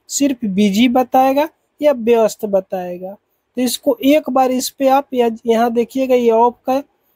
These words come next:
निशान है, इस पे एक बार हम क्लिक करेंगे। जैसे क्लिक करेंगे कुछ सेकंड के लिए सर्चिंग करेगा, उसके बाद यहाँ से ये ऑप्शन on हो जाएगा।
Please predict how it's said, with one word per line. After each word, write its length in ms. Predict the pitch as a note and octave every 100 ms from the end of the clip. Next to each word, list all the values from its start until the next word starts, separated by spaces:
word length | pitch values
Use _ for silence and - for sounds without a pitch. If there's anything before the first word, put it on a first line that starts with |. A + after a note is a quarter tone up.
| _ A3
निशान 440 | A#3+ - B3 B3+
है, 100 | C4
इस 160 | B3 A3+
पे 160 | - -
एक 220 | C4+ C#4+
बार 180 | B3 B3
हम 140 | A3+ A#3
क्लिक 360 | - B3 C4+
करेंगे। 380 | - C4+ C4+ D4+ D#4 _ _ G3+
जैसे 320 | A3+ A#3 D4
क्लिक 340 | - C4 C4+
करेंगे 440 | - B3+ B3+ C4 C4
कुछ 300 | - C#4+ C#4
सेकंड 440 | - C4+ B3 B3
के 120 | A#3
लिए 200 | B3+ C4+ C#4+
सर्चिंग 540 | - G#3+ F#3+ A3 G3+
करेगा, 360 | G3 F#3 F3+ F#3+ - _ _ _
उसके 340 | B3 - - C#4
बाद 260 | C4 B3+
यहाँ 300 | B3+ A#3 A#3+
से 180 | B3+ C#4
ये 200 | C4 C4
ऑप्शन 520 | C4+ G#3+ G#3 - C#4+ D#4 _ _ _ _ _ _
on 320 | A#3+ B3 A#3+
हो 180 | F#3 F#3+
जाएगा। 400 | F3+ E3+ E3+ F#3+